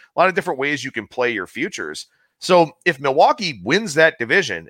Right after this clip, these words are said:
and I think they should, and I think three to one to win the division is actually a pretty decent price on them, and it's higher at some places as well. If you get me there at fifty-five to one,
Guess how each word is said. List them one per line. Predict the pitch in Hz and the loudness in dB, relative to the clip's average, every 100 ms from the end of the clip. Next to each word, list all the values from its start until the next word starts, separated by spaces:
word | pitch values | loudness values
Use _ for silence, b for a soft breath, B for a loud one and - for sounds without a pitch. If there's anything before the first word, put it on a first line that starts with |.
| - | -2
and | 113 | 0
I | 107 | 0
think | - 180 175 | -2 -4 -2
they | 170 127 | -4 -2
should, | - 190 151 | -2 2 2
and | 110 | 2
I | |
think | 143 151 - | 0 -4 -2
three | 151 | -2
to | 135 | 0
one | 127 | 0
to | 113 | -2
win | 117 143 | -4 -4
the | 104 | -6
division | 98 110 104 92 b b - | -2 -2 -4 -10 b b -4
is | 131 | 0
actually | 170 160 | 0 0
a | 127 | -4
pretty | 156 120 | -4 -4
decent | 123 - 98 | -4 -6 -6
price | 127 131 135 | 0 0 2
on | 120 | 0
them, | 104 98 87 _ _ - | 0 -2 -2 _ _ -2
and | 123 | 0
it's | 120 - | 2 2
higher | 110 143 113 | 2 2 0
at | 98 | -4
some | 123 113 | -8 -8
places | 104 101 95 80 | -8 -8 -10 -16
as | 80 | -6
well. | 120 135 - _ _ _ _ _ | 0 0 -2 _ _ _ _ _
If | 151 | -4
you | 165 277 | -2 0
get | 170 214 | 0 0
me | 254 | 0
there | 254 262 | 2 2
at | |
fifty-five | - 196 202 - 196 175 | 0 -4 -4 0 0 0
to | |
one, | 113 135 208 254 | 0 0 0 -4